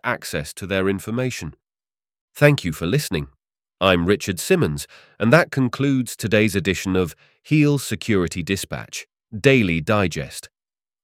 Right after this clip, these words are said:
We appreciate your time and look forward to having you with us again tomorrow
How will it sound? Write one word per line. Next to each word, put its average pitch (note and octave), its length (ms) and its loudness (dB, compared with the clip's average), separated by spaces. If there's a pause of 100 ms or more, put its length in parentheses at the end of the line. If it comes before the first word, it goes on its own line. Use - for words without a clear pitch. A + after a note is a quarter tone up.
(120)
We A#2+ 140 4
appreciate B2+ 560 -2
your A2 160 0
time G2 420 0 (260)
and B2 140 2
look E3 140 4
forward F3 360 0
to C#3 80 -2
having B2 280 0
you A#2+ 160 0
with B2 180 0
us E2+ 160 -2
again G2 260 2
tomorrow G#2 520 4